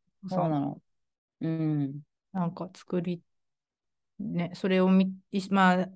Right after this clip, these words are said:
Speaker 2: 今すぐ作らなくても、そのなんか一緒に見て、なんかできるって分かるだけでも結構違う。
Speaker 1: あ、そうそうそう。
Speaker 2: ね。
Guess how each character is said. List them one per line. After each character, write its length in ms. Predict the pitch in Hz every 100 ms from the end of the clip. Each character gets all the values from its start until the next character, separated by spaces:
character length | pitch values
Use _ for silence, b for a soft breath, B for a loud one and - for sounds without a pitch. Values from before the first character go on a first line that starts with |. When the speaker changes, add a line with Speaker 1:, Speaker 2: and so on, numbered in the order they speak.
| _ -
Speaker 2:
今 200 | 262 440
す 120 | 359
ぐ 80 | 220
作 160 | - 240
ら 80 |
な 100 | 247
く 60 | 208
て 100 | -
も、 100 | 165
そ 120 | -
の 80 | 165
な 140 | 175
ん 40 | 185
か 80 | 170
一 120 | 180
緒 180 | - 311
に 100 | 294
見 140 | 302
て、 500 | - 180 185 185 170
な 120 | 214
ん 20 |
か 120 | 240 165 -
で 140 | - 208
き 160 | 427
る 120 | 440
っ 20 | 190
て 240 | - 160
分 100 | 165
か 80 | 277
る 80 | 220
だ 120 | 160
け 100 | 165
で 80 | 156
も 40 |
結 200 | 247 247
構 240 | - -
違 20 | 170
う。 440 | 180 190 190 190
Speaker 1:
あ、 40 | 185
そ 280 | 185 508 403
う 40 |
そ 200 | - 349
う 20 | 294
そ 340 | 311 247 - _
う。 20 | 226
Speaker 2:
ね。 220 | 226